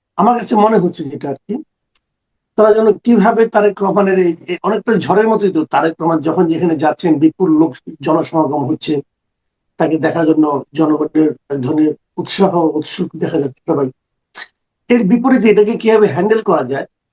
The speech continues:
তারও একটা যেন আমি, মানে, চেষ্টা দেখছি। আবার এর মধ্যে যেহেতু নির্বাচন ঘনিয়ে আসছে, নির্বাচনের, আহ,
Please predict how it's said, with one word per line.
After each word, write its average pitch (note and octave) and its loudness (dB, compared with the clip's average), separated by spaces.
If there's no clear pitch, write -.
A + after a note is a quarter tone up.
তারও A3+ 2
একটা F3+ 0
যেন D#3 -2
আমি, C#3+ -4
মানে, C3+ -10
চেষ্টা G3 2
দেখছি। C#3 -8
আবার G3 2
এর G#3+ 4
মধ্যে A3 0
যেহেতু G3+ 2
নির্বাচন G#3+ 2
ঘনিয়ে G3 0
আসছে, F#3 -2
নির্বাচনের, F3+ 2
আহ, C#3+ -4